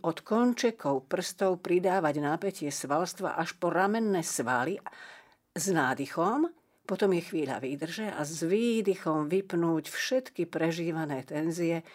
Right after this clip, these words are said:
vnímať váhu i teplo ruky a paže. A to isté urobíme s druhou rukou. Už potom, keď budete zdatnejší v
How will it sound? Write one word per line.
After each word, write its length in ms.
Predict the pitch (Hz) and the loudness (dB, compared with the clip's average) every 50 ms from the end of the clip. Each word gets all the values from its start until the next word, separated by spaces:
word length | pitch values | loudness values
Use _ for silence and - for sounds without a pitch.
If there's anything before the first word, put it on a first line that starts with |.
| - - - _ | -20 -20 -20 _
vnímať 520 | - 160 165 180 196 202 208 196 170 147 139 143 139 | -4 0 4 4 6 6 6 6 4 4 2 0 2
váhu 480 | 147 165 165 185 185 170 170 175 - - | 4 6 6 6 4 4 0 -2 -2 -4
i 160 | 170 165 - | -6 -8 -8
teplo 560 | - - - 170 170 165 - 147 131 139 143 - - _ - - - | -2 2 2 2 2 0 -2 -4 -4 -4 -8 -14 -20 _ -20 -12 -4
ruky 440 | - 139 151 147 147 - - - - | -2 0 0 -2 -2 -8 -12 -10 -10
a 80 | 117 120 | -10 -10
paže. 420 | - - 123 107 104 120 - - 113 - - _ _ _ _ _ _ _ _ _ _ - - - - - - - - _ | -10 -10 -12 -12 -12 -12 -14 -14 -16 -20 -20 _ _ _ _ _ _ _ _ _ _ -20 -20 -20 -20 -20 -20 -20 -12 _
A 80 | 127 123 | -8 -2
to 100 | - 151 | 0 0
isté 260 | 151 151 - - 170 | 0 0 -2 -2 0
urobíme 460 | 156 151 151 156 151 156 156 156 147 | 0 2 2 2 2 0 0 0 -2
s 80 | 143 147 | -2 -2
druhou 400 | 147 147 160 156 147 131 123 123 | 0 2 2 2 2 0 -2 -2
rukou. 320 | - 110 - - - 139 151 - | -6 -12 -14 -16 -16 -16 -12 -12
Už 80 | - - | -8 0
potom, 320 | - 170 - - 156 - | 0 2 2 2 2 2
keď 160 | - 151 160 | 0 0 0
budete 300 | 180 180 175 156 - 143 127 | 0 0 0 0 0 -2 -2
zdatnejší 560 | 127 143 143 170 - - 233 240 220 - 226 | 2 2 2 4 4 4 4 4 4 2 0
v 100 | 214 | 0